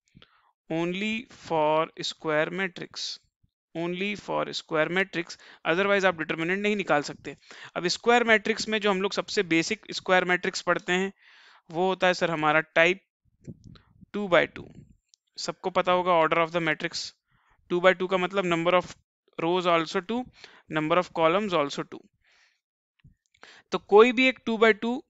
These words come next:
मैट्रिक्स का मैं एग्जांपल लेता हूं। Let's take example of any two by two matrix। Suppose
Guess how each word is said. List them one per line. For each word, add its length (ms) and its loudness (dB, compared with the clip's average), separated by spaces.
मैट्रिक्स 440 -2
का 80 2
मैं 140 0
एग्जांपल 420 -2
लेता 240 -4
हूं। 140 -8
Let's 220 -12
take 140 -4
example 500 -6
of 100 -4
any 160 -2
two 200 -6
by 160 2
two 140 -6
matrix। 400 -8
Suppose 500 -4